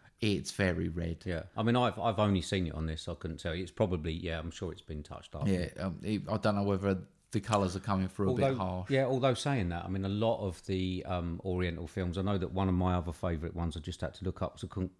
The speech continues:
Speaker 2: I couldn't remember exactly, was, is Shogun Assassin,
Speaker 1: Okay.
Speaker 2: um, which I'm, I'm sure you'd love. That's
Speaker 1: Right.
Speaker 2: over the top, Shogun, as it says, assassin.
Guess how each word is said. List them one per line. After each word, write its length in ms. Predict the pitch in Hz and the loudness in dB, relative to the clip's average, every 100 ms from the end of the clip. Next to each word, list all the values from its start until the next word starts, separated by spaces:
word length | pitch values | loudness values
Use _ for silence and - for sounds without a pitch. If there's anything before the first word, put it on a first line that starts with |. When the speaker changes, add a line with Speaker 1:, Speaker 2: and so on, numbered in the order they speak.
| - | -12
Speaker 2:
I 60 | 92 | -8
couldn't 280 | - 92 - | -4 -4 -2
remember 480 | 87 87 82 80 | -2 0 0 -2
exactly, 440 | 82 76 90 82 82 | -4 -6 -8 -6 -4
was, 280 | 82 80 - | -4 -6 -8
is 220 | 92 78 | -8 -8
Shogun 420 | - 98 85 82 | -4 0 0 0
Assassin, 560 | 80 - 87 - 73 71 _ - | -2 -2 -4 -4 -6 -6 _ -12
Speaker 1:
Okay. 200 | 101 - 98 82 | -10 -8 -6 -2
Speaker 2:
um, 240 | 85 80 | -2 0
which 180 | 87 - | -2 -2
I'm, 160 | 85 78 | -2 -2
I'm 160 | 92 82 | -4 -2
sure 220 | 95 82 | 0 0
you'd 180 | 80 87 | 0 -2
love. 220 | 76 73 | -2 -2
That's 220 | 82 - | -6 -2
Speaker 1:
Right. 100 | 85 | 0
Speaker 2:
over 140 | 85 80 | 0 0
the 80 | 78 | -4
top, 300 | - 80 - | -4 -6 -6
Shogun, 580 | - 82 76 78 78 76 - - 78 | -2 -2 -2 -4 -4 -8 -16 -10 -8
as 120 | 73 | -6
it 100 | 71 | -8
says, 220 | - 76 | -8 -6
assassin. 520 | 71 - 76 - 71 | -6 -6 -6 -6 -8